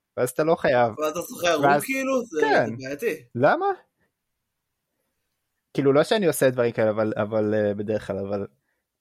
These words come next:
Speaker 1: למה זה בעייתי לשחות ערום? לחלופין, או בבריכה או בים, זה נראה
Speaker 2: לא
Speaker 1: לי
Speaker 2: יודע, לא,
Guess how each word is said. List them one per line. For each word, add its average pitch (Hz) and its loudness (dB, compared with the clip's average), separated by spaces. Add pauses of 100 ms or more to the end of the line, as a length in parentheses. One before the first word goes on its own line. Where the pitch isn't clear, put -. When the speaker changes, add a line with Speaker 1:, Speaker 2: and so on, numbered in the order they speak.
(440)
Speaker 1:
למה 135 0
זה 165 -4
בעייתי 127 2
לשחות 117 -6
ערום? 101 -6 (1600)
לחלופין, 117 -4
או 110 -2
בבריכה 107 -4
או 110 2
בים, 104 -4 (200)
זה 113 -10
נראה 107 -2
Speaker 2:
לא 131 2
Speaker 1:
לי 156 0
Speaker 2:
יודע, 160 2
לא, 170 2